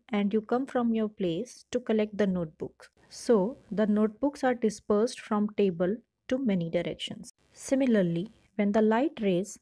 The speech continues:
arise from one point and then scatter in different directions, we call it as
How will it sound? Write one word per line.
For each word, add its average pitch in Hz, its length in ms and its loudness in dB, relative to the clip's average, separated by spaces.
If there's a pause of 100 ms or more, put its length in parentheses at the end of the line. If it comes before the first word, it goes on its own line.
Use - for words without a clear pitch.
(120)
arise 226 360 2
from 233 240 2
one 208 220 2
point 196 560 0
and 208 240 0
then 226 160 2
scatter 214 420 0
in 269 160 0
different 214 360 0
directions, 180 680 -6 (160)
we 202 80 -4
call 226 320 0
it 269 160 -4
as 190 340 -2